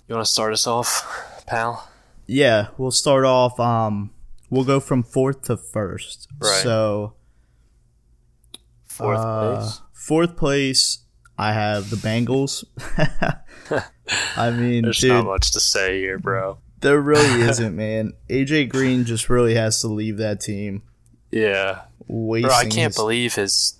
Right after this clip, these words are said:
Speaker 1: projection in fantasy, especially in E S P N, it was so low.
Speaker 2: Yeah, it's almost disrespectful, man.
Speaker 1: I know.
Speaker 2: But then
Speaker 1: Um,
Speaker 2: again, look who's throwing to him.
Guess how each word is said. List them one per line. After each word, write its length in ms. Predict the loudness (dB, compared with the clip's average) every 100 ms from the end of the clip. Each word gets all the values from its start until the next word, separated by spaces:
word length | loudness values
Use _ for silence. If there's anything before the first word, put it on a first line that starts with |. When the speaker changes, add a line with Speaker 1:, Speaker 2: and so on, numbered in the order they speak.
| _
Speaker 1:
projection 580 | -10 -6 -4 -2 -4 -6
in 120 | -8 -10
fantasy, 640 | -8 -6 -2 -2 -2 -8
especially 560 | -10 -12 -10 -8 -8 -12
in 80 | -8
E 80 | -6
S 140 | -6
P 220 | -8 -6
N, 160 | -4 -4
it 60 | -4
was 140 | -2
so 480 | 2 2 2 0 -2
low. 380 | -2 -4 -4 -8 _ _ -6
Speaker 2:
Yeah, 320 | 0 2 2 2
it's 240 | -2 -6 -8 -18 -2
almost 480 | 2 2 0 -2 -4
disrespectful, 840 | -4 -4 -4 -6 -6 -6 -8 -10
man. 340 | -8 -10 -10 -14 _ _
Speaker 1:
I 40 | -8
know. 380 | -4 -4 -4 -10 _ -10 0
Speaker 2:
But 360 | 2 2 0
then 160 | 0 0
Speaker 1:
Um, 60 |
Speaker 2:
again, 340 | 0 0 0 -2
look 180 | -4 -4
who's 240 | -4 -2
throwing 380 | -2 -4 -4 -4
to 160 | -4 -6
him. 200 | -8